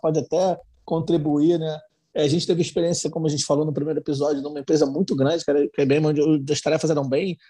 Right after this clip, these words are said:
segmentadas. Certo momento, por exemplo, o, a área de compras, por exemplo, não falava com, sobre nota fiscal com o fornecedor. Isso era uma outra área que fazia. Então, assim, é,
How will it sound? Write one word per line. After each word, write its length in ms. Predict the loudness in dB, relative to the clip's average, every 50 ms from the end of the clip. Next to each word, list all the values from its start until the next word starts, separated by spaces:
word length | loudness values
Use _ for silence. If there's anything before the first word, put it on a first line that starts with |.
| _ -20 _ _
segmentadas. 880 | -10 -4 -2 0 0 2 0 0 -2 -2 -2 -2 -2 -2 0 0 -2 -4 -6 _ _ _ _
Certo 380 | -12 -4 -2 -2 0 0 0
momento, 380 | 0 2 0 2 0 0 0 0
por 160 | -2 -2 0
exemplo, 580 | 2 2 2 2 0 -2 -4 -4 -8 -4 0 0
o, 480 | 2 2 4 4 4 4 4 2 0
a 160 | -2 -4 -4 -4
área 140 | -4 -4
de 100 | -6 -8
compras, 180 | -8 -8 -8 -6
por 100 | -2 -2
exemplo, 180 | -2 0 0 0
não 80 | 0
falava 520 | 2 2 2 2 4 4 2 2 2 -2 -4
com, 220 | -6 _ -2 -2 -2 -4 -10 -18 -6 -2 0 2 2 2
sobre 320 | 2 2 4 4 4 2 0 0 0
nota 200 | 2 2 2 0
fiscal 460 | -2 -4 -4 -4 0 2 2 4 4
com 80 | 2 0
o 40 |
fornecedor. 640 | 2 2 2 2 0 0 0 0 4 4 4 4 2 0 -10 -20 -20 -18 _
Isso 140 | 0 2 4
era 80 | 4 4
uma 120 | 6 4
outra 280 | 4 4 4 0 -2 -2
área 320 | -2 -2 -2 -2 -2 -2
que 80 | -4 -6
fazia. 420 | -4 -4 -4 -2 0 2 2 2
Então, 200 | 2 0 0 -2
assim, 160 | 0 0 -2
é, 100 | -4 -4